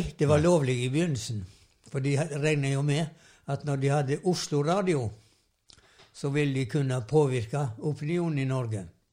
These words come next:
Speaker 1: For den hadde jo tyskerne og nazistene. Men, eh, du vet, det som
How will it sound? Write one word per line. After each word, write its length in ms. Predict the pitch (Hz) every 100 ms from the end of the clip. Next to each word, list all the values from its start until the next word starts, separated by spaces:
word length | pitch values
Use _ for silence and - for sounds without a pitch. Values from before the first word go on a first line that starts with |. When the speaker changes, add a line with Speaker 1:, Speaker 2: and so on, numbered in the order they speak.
| _ _ - -
Speaker 1:
For 180 | - 139
den 160 | 147
hadde 220 | 147 175 139
jo 100 | 127
tyskerne 560 | 139 110 120 113 95 - _ _ -
og 80 | 135
nazistene. 640 | 139 - 156 - 123 113 101 _ _ _ _ _ _ _ _ _ _ _ _ _ _ _ _ _ _ -
Men, 420 | 147 151 170 170
eh, 340 | 170 165 170 156
du 80 | 156
vet, 300 | 175 - -
det 200 | 170 190
som 280 | - 175 165